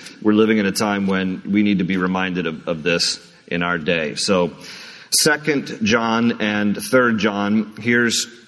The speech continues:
uh, a quick intro, a little background. The writer is the Apostle John, although his name is not mentioned anywhere in these two letters. So how do we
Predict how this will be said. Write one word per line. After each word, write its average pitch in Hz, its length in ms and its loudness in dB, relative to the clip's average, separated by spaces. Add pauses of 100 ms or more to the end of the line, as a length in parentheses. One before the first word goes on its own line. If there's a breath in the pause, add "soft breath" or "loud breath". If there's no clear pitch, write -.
uh, 104 220 2
a 113 60 -4
quick - 460 0
intro, 113 460 2
a - 20 4
little 107 180 4
background. 98 840 -2
The 113 100 2
writer 117 640 2 (840 loud breath)
is 120 300 4
the 113 80 4
Apostle 127 540 0
John, 107 500 2
although 117 800 2 (340 loud breath)
his 113 300 2
name 127 400 4
is 107 160 2
not 117 240 -2
mentioned 120 580 0
anywhere 123 420 4
in 107 140 2
these 110 260 2
two 113 220 0
letters. 110 460 0
So 113 80 -4
how 117 220 -2
do 120 80 0
we 113 300 2